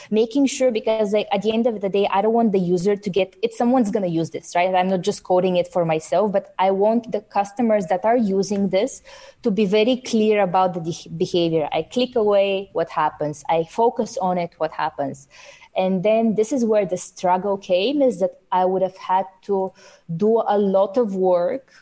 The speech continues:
just with Phoenix Live View to accommodate for that. And then that's where the idea came, is like,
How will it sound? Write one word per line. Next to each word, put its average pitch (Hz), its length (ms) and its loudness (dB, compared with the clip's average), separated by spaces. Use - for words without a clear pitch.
just 220 260 -2
with 226 180 -2
Phoenix 196 440 -2
Live 165 280 0
View 254 440 -2
to - 100 -4
accommodate 220 600 -2
for 165 160 -2
that. 139 320 -4
And 208 220 0
then 220 180 0
that's 214 320 0
where 220 160 2
the 202 200 -2
idea 190 540 2
came, 180 340 0
is 170 100 -2
like, 170 180 -4